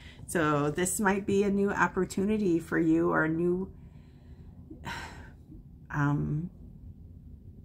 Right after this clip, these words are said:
I don't know if, like, you just met this person and you just immediately knew that this was your person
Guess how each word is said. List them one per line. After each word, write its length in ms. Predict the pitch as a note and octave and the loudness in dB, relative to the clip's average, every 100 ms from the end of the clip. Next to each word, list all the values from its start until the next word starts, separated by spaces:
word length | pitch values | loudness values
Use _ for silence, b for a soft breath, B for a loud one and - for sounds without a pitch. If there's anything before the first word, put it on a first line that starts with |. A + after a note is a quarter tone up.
| - - - - - - | -18 -16 -16 -16 -18 -12
I 140 | - D#3+ | -2 2
don't 220 | F3+ F#3 | 2 2
know 240 | F#3+ G3 | 4 6
if, 180 | G3 F#3+ | 6 2
like, 180 | F#3+ F3+ | -2 0
you 100 | F#3 | -2
just 260 | F#3 F3+ F3+ | 0 0 0
met 260 | E3+ E3+ | 0 0
this 180 | G3 F#3+ | -2 -2
person 480 | - G#3 G#3 A#3+ A#3 | -2 0 0 2 2
and 160 | F#3+ E3+ | 2 0
you 60 | |
just 220 | E3 D#3 | 0 -2
immediately 500 | E3+ E3 F3+ F3+ F3 | 0 0 2 0 0
knew 240 | F3 F3+ F3+ | 2 2 2
that 120 | F3 | 2
this 200 | F3 C#3+ | 0 0
was 140 | F3 E3 | 0 0
your 100 | D#3+ | -2
person 640 | E3+ F3 - A#3 B3 B3 | 0 -2 0 2 2 0